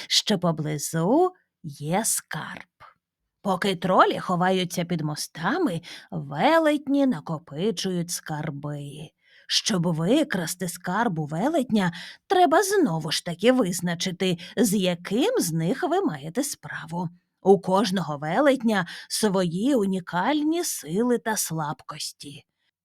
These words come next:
Уважно перегляньте нашу інструкцію, щоб усвідомити, хто вам протистоїть.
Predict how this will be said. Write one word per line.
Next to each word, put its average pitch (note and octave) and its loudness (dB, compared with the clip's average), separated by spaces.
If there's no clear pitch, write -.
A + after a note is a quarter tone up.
Уважно G3+ -4
перегляньте F3+ -4
нашу F3 -2
інструкцію, F3 -6
щоб G3 -2
усвідомити, F3+ -2
хто A#3 2
вам G#3+ 2
протистоїть. C4+ -4